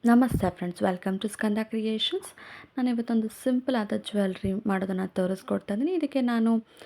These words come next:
ನೈಲಾನ್ ಥ್ರೆಡ್‌ನ ತಗೊಂಡಿದ್ದೀನಿ, ಹಾಗೆ ಸಣ್ಣ ಸೂಜಿ ತಗೊಂಡಿದ್ದೀನಿ, ಹಾಗೆ ಗೋಲ್ಡನ್ ಬೀಡ್ಸ್ ತಗೊಂಡಿದ್ದೀನಿ ಸೆವೆನ್ ಎಮ್ ಎಮ್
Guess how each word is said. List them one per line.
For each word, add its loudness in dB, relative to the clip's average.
ನೈಲಾನ್ 2
ಥ್ರೆಡ್‌ನ -2
ತಗೊಂಡಿದ್ದೀನಿ, -2
ಹಾಗೆ 2
ಸಣ್ಣ 2
ಸೂಜಿ 0
ತಗೊಂಡಿದ್ದೀನಿ, 0
ಹಾಗೆ 0
ಗೋಲ್ಡನ್ 4
ಬೀಡ್ಸ್ -4
ತಗೊಂಡಿದ್ದೀನಿ -2
ಸೆವೆನ್ 0
ಎಮ್ -4
ಎಮ್ -2